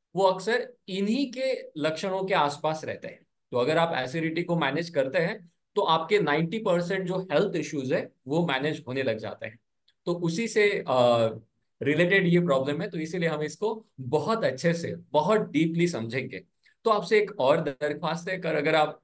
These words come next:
अ, notebook, pen साथ में रखते हैं, तो और भी आपके लिए सहायता होगी, क्योंकि मैं जो remedies आपको बताऊंगा या फिर जो चीजें बताऊंगा, अ, वो बिल्कुल side effect वाली नहीं है। और बहुत सी चीजें ऐसी बताऊंगा जहां पर हो सकता है side effect हो,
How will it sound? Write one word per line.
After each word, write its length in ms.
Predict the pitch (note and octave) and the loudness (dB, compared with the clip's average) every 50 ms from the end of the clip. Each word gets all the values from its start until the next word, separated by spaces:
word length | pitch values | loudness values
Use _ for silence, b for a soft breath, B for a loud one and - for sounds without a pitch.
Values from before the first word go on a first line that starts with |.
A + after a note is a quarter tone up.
| - C#3 | -2 2
अ, 180 | C3 B2 B2+ | 4 6 6
notebook, 600 | B2+ C#3 C#3 D3 D3+ D3 D3 E3 F3+ F3 F3 E3+ | 4 4 2 2 2 2 2 0 0 0 0 -2
pen 220 | E3 D#3 E3+ F3+ F3 | 0 0 0 0 -2
साथ 360 | E3+ E3+ D#3 D#3 D3+ D#3 E3+ | -2 -2 -2 -2 -2 -2 -4
में 180 | E3 E3 E3 | -4 -2 0
रखते 280 | C#3 B2 B2+ - - E3 | 0 0 -2 -2 -4 -6
हैं, 180 | F3 F3 E3+ - | -6 -6 -8 -10
तो 80 | G3+ | -10
और 420 | F3+ E3 - - C#3 C3+ C#3 C#3 C#3+ | -8 -8 -4 2 4 6 6 6 4
भी 120 | D#3+ D#3 | 4 2
आपके 360 | C#3+ B2+ B2+ - - - D3 | 2 2 2 -2 -4 -4 0
लिए 120 | C#3 C#3+ C#3+ | 2 2 2
सहायता 420 | C#3+ B2 A2 A#2+ A#2+ B2 C3 D#3 | 0 -2 -2 -2 -2 -2 0 0
होगी, 260 | C#3 C3 C3 B2+ D#3+ - - - _ _ _ _ _ _ - | -2 -2 -4 -6 -8 -12 -16 -20 _ _ _ _ _ _ -10
क्योंकि 220 | - F#3 F#3 A3+ A#3+ | -8 -6 -4 -2 0
मैं 220 | G#3+ G#3+ G#3+ G#3+ | 2 4 4 6
जो 160 | G#3 G#3 G3+ | 6 6 6
remedies 500 | F3+ C#3+ C#3 C3+ D3 D#3+ E3 F3+ F#3+ E3+ | 6 4 2 2 2 2 0 0 2 2
आपको 300 | E3+ D#3 - - E3+ E3 | 2 2 0 0 -4 0
बताऊंगा 480 | D3 C#3 - D3+ D3 D#3 D#3+ D#3 D#3 D#3 | 0 0 0 0 -2 -2 -2 0 -2 0
या 160 | D#3 D3+ D3+ | 0 0 -2
फिर 200 | D3+ - E3 C#3+ | -2 -4 -6 -4
जो 220 | D3 D#3+ D#3+ E3 | -4 -4 -4 -4
चीजें 360 | E3+ E3 C#3+ C#3 C3+ F3 F3+ E3+ | -6 -6 -6 -2 0 0 0 2
बताऊंगा, 460 | C#3+ B2+ C3 C3 C3+ C3+ C#3+ D#3+ G3+ - - _ _ _ _ _ _ - - | 0 0 0 0 -2 -2 -2 -4 -6 -6 -8 _ _ _ _ _ _ -6 -2
अ, 380 | B2+ C3 C#3 C#3+ C#3+ C#3+ - - _ - | 2 4 4 4 2 0 -4 -14 _ -8
वो 220 | D#3+ F#3 A#3+ B3 - | -2 0 0 0 0
बिल्कुल 460 | - C3+ D#3+ E3 E3+ - A#3 A3 A3 | -2 -2 0 0 0 0 -2 -4 -4
side 380 | - - - E3 E3 G3 G3 | -4 -6 -4 -2 -2 0 0
effect 280 | G3 F#3+ G#3 G3 G3 F#3+ | -2 -2 -4 -6 -6 -4
वाली 240 | D#3 C3+ C3+ C#3 C#3 | -4 -2 -2 -2 -4
नहीं 280 | C3 A2 A2 A2 G2+ | -6 -8 -8 -10 -12
है। 140 | - _ _ _ _ _ _ _ _ _ _ _ _ - | -14 _ _ _ _ _ _ _ _ _ _ _ _ -10
और 480 | A#2+ A#2 A#2 A#2 A#2 B2 B2 C3 B2+ B2+ | -6 -4 -2 0 0 0 2 2 0 0
बहुत 480 | A#2+ B2+ C#3+ C#3+ C#3 D#3+ F#3+ G3+ G3 - | 0 -2 -4 -4 -2 -2 -2 -2 -2 -4
सी 80 | G#3 | -8
चीजें 280 | E3+ - F3 D#3 E3+ E3+ | -6 -6 -6 -2 0 0
ऐसी 260 | D#3 E3+ E3+ F3+ F3 | 0 0 0 -2 -2
बताऊंगा 400 | D#3+ D3+ D3 D3+ D3+ D3+ E3 E3 | -2 -2 -2 -2 -2 -2 -4 -4
जहां 220 | D3 D3 C#3 C#3 | -4 -4 -4 -4
पर 140 | C#3+ C3 A#2+ | -4 -6 -4
हो 140 | A#2+ E3 F3+ | -4 -4 -4
सकता 240 | F3+ E3+ E3 E3+ E3+ | -4 -4 -4 -2 -2
है 60 | E3+ | -2
side 240 | E3 E3+ C3 C3+ C#3+ | 0 0 0 0 0
effect 280 | C#3+ D3 E3 E3 E3+ | -2 -2 -4 -4 -4
हो, 180 | F#3 A#3 - | -6 -8 -8